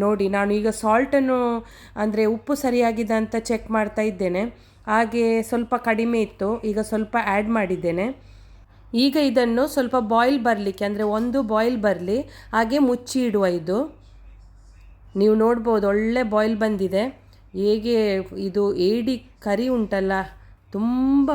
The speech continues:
ಬೆಸ್ಟ್, ಸೂಪರ್ ಅಂತ ಹೇಳ್ಬೋದು, ಅಷ್ಟು ಟೇಸ್ಟ್ ಇದು. ಒಮ್ಮೆ ನೀವು ಟ್ರೈ ಮಾಡಿ.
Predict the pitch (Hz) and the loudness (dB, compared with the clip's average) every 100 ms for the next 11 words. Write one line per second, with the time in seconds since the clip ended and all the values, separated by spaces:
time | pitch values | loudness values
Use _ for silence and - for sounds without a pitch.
0 | 185 196 196 - - - 226 - - 285 | 0 -2 -2 -8 -10 -6 -8 -8 -6 0
1 | 269 240 233 220 220 214 208 170 165 - | 2 0 -2 -2 -2 -2 -2 -2 -6 -8
2 | 175 - 247 240 214 214 226 - 233 175 | -12 -8 -8 -6 -2 -2 -2 -4 -4 -2
3 | 190 269 - - - - 202 233 240 240 | -2 -4 -10 -20 -14 -4 2 4 4 0
4 | 233 226 220 240 226 180 175 | -2 -2 0 2 2 0 -2